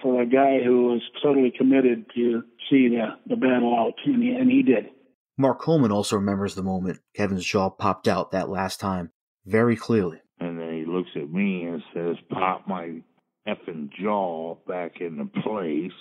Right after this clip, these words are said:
Speaker 3: And, uh, honestly, well, that was a bit too much for me. You know what I mean? I, I was like, "Damn, you know, that, that's too much to ask, Kev. I don't even know nothing about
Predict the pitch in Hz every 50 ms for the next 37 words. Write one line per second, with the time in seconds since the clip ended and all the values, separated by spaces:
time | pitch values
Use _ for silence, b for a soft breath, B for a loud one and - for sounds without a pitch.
0 | - - 110 - - 85 80 82 87 87 85 82 80 80 80 80 80 80 80 78
1 | 78 78 80 - 85 95 113 120 113 98 - - 95 87 87 87 87 90 92 87
2 | - _ _ _ _ _ _ _ _ _ _ 95 98 107 120 131 139 135 107 92
3 | 92 87 95 117 110 - - - - 117 110 113 123 131 139 131 - - - 107
4 | 104 117 135 143 143 139 123 113 - _ _ _ _ _ _ _ _ 123 117 120
5 | 123 123 147 147 147 147 143 139 143 147 151 147 131 - - - _ - - 110
6 | - _ _ - - 110 117 113 110 110 107 - 107 - 214 196 214 - - 214
7 | 220 196 180 147 120 - - - - - - 107 104 107 110 110 117 131 139 135
8 | 131 - 131 151 170 - _ _ - 151 143 135 131 131 127 - - 117 131 160
9 | 202 208 196 156 - - _ - 139 147 143 135 139 156 165 160 156 147 135 131
10 | 127 127 127 127 127 127 123 120 117 117 117 113 117 135 156 175 165 175 160 131
11 | 110 104 104 101 95 95 92